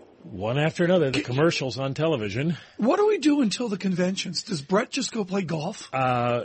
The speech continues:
Speaker 1: no, d-, d-, uh, Brett's, uh, got golf. He's also got the Washington Capitals to follow.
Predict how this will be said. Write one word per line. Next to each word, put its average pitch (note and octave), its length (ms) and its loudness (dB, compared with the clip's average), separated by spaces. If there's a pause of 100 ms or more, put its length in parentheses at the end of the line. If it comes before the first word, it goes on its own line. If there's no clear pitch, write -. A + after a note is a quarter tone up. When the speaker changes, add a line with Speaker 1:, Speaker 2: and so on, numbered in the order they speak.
Speaker 1:
no, D3+ 360 -6
d-, C3+ 240 -6
d-, C3+ 400 0
uh, C3 40 -2
Brett's, D3+ 460 0
uh, B2 340 0
got B2 220 -2
golf. D#3 260 2
He's C3+ 280 -4
also D#3+ 240 0
got C#3 160 -2
the B2+ 60 -2
Washington B2+ 500 -2
Capitals E3+ 640 -4
to - 80 -18
follow. E3 420 -4